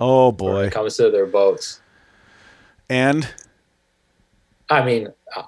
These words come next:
Speaker 2: I'm an aluminum guy, but I don't have the big money to go out and say, I mean, I've ridden in both. I've ridden,
Speaker 1: Yeah.
Speaker 2: I mean, it, they're both great, but I don't know, you know, for the most part, I guess if I had a hundred grand to blow on a boat, sure, I'll go get a fiberglass boat
Speaker 1: <laughs>
Speaker 2: and,
Speaker 1: Right?
Speaker 2: and go have some fun on the Great Lakes.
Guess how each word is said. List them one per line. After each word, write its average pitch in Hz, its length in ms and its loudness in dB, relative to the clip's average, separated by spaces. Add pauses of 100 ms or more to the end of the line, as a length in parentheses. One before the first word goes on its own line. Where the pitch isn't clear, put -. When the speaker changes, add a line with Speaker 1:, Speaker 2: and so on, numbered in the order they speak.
(120)
Speaker 2:
I'm 190 180 4
an 165 60 6
aluminum 147 400 4
guy, 110 400 4
but 120 100 2
I 127 100 6
don't 143 220 2
have 135 460 2
the 113 80 -6
big - 220 -2
money 131 240 2
to 110 100 2
go 113 120 4
out 110 160 6
and 107 80 -8
say, 113 380 2
I 120 100 -2
mean, 120 100 2
I've 117 140 2
ridden 143 240 2
in 113 140 -2
both. 120 400 2
I've 117 120 2
ridden, 98 260 2
Speaker 1:
Yeah. 107 60 -10
Speaker 2:
I 113 40 -4
mean, 117 200 -6
it, 107 180 -6 (100)
they're - 180 -2
both 131 260 4
great, 120 440 2
but 107 280 2 (760)
I 95 100 -2
don't 123 140 0
know, 117 260 -8
you 120 100 -4
know, 110 320 -4
for 113 140 -4
the 107 80 0
most 135 260 0
part, 107 120 2
I 98 60 0
guess 113 220 -2
if 110 100 -10
I 95 100 -4
had 110 260 0 (200)
a 87 40 -14
hundred 110 280 -4
grand 117 280 -2
to 95 80 -6
blow 104 240 -2
on 107 120 -4
a 90 60 -8
boat, 113 380 0 (100)
sure, 127 140 2
I'll 95 100 0
go 98 140 0
get 104 100 0
a 95 60 -4
fiberglass 107 580 0 (100)
boat 147 360 4
Speaker 1:
<laughs> - 80 -20
Speaker 2:
and, 240 200 -2
Speaker 1:
Right? 170 280 -2
Speaker 2:
and 120 100 -4
go 135 120 4
have 123 180 2
some 120 200 -6
fun 123 320 0
on 131 120 -4
the 135 80 -2
Great 139 320 0
Lakes. 151 440 0